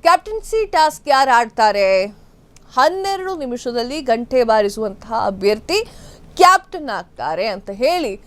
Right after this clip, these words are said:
ಬಿಗ್ ಬಾಸ್ ಹೇಳಿದ್ರು. ಮಾತಿನಂತೆ ಗೆಲ್ಲುವಂತಹ ಟಾಸ್ಕ್ ಇದಾಗಿತ್ತು. ಗಿಲ್ಲಿ ನಟ ರಾಶಿಕಾ ಶೆಟ್ಟಿ, ಧ್ರುವಂತ್ ಹಾಗೂ ಅಶ್ವಿನಿ ಗೌಡ, ರಕ್ಷಿತಾ ಅಭಿಷೇಕ್,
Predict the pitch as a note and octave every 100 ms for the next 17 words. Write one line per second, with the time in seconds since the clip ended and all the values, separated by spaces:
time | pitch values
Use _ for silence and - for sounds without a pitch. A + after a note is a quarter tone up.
0 | - - A#3 D4+ C#4 D#4+ - A3+ G3+ C#4+
1 | E4 A#3 G#3+ A#3 A3+ A3+ G#3+ A3 A3+ A3+
2 | A3 G#3+ - B3+ C4+ - G#3 F#3+ G3+ E4
3 | D4 A#3+ A#3+ B3+ C4+ A3+ G#3+ A3+ G3 G3
4 | G#3 G3 - A3 A3 G#3 G#3 G#3 - G4
5 | - - - - A3 D4+ E4 E4+ E4 B3
6 | A3+ A3+ B3 A3+ C#4 C#4+ B3+ G3+ F#3 D#3+
7 | - - - - - - - - - G#3+
8 | A#3+ - E4 F4 D#4+ B3+ C#4 - C#4+